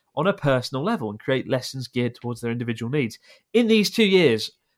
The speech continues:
I've swam among coral reefs with sea turtles,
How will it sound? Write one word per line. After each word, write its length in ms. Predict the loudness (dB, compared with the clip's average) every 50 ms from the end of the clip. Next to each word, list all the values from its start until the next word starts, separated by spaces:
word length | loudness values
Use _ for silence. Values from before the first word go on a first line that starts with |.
| _ -2
I've 180 | -2 -2 0
swam 540 | -2 2 6 8 8 8 8 4 0 -8 -12 _ -6
among 340 | -2 0 0 0 0 -2
coral 340 | -6 -2 0 2 4 4 4
reefs 400 | 4 4 2 2 0 -2 -6 -6 -8
with 80 | -8 -8
sea 280 | -6 -4 -4 -4 -4
turtles, 640 | -2 0 0 2 0 0 -2 -4 -4 -6 -6 -8 -14